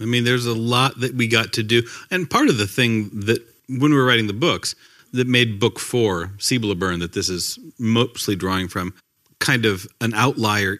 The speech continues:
in the series, was that it's so physically separated from every place else. It was, it's, it's the Western story, it's the frontier. And now we get to retell that story that has a bunch of the things that our characters didn't see happening. So a lot of the things that we're,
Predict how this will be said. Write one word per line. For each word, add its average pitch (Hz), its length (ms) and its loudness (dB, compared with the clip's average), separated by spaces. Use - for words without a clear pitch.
in 120 160 0
the 101 100 -2
series, 95 560 2
was 120 220 2
that 131 160 4
it's 127 220 2
so 151 680 6
physically 131 560 0
separated 101 580 -2
from 101 200 -12
every 95 180 -8
place 90 300 -10
else. 104 320 -4
It 107 60 -4
was, 104 280 -4
it's, 113 280 -4
it's 113 260 -2
the 113 140 -4
Western 113 460 -2
story, 87 300 -4
it's 82 140 -6
the 98 80 -14
frontier. 95 580 -4
And 104 600 -6
now 131 440 4
we 151 140 4
get 135 160 2
to 123 100 0
retell 120 380 0
that 117 180 0
story 110 380 2
that 98 360 -6
has 127 440 0
a 123 100 -2
bunch 110 300 0
of 110 140 -2
the 110 100 0
things 113 400 0
that 113 160 -4
our 110 160 -2
characters 117 680 -2
didn't 104 380 -4
see 113 240 -2
happening. 95 540 -6
So 139 160 0
a 127 40 0
lot 139 240 4
of 165 80 -2
the 160 80 2
things 143 280 0
that 123 100 -2
we're, 107 180 0